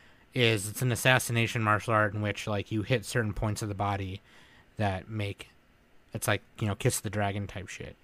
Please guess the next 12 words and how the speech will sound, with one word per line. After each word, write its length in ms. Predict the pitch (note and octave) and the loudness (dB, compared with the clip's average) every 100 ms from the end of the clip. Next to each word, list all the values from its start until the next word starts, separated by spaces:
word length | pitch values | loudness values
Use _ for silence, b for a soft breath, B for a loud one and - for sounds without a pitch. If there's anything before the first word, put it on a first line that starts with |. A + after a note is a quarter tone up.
| - | 2
But, 120 | D3 | 6
like, 320 | C3+ C3 - - b b b b - | 6 6 4 -8 b b b b 0
um, 520 | C3+ A#2+ A2 G#2 G#2 - - | 4 4 2 -4 -8 -8 2
there 120 | C#3+ | 4
was, 120 | C#3 | 4
there's 160 | C#3 E3 | 6 8
also 240 | F#3 G#3 | 8 6
a 40 | C3 | 4
prequel 420 | - E3+ A#2+ G#2+ | 6 4 4 2
that 100 | G#2+ | 0
just 220 | A2 - | 0 -2
aired, 360 | A2 G2+ G2 | -2 -2 -2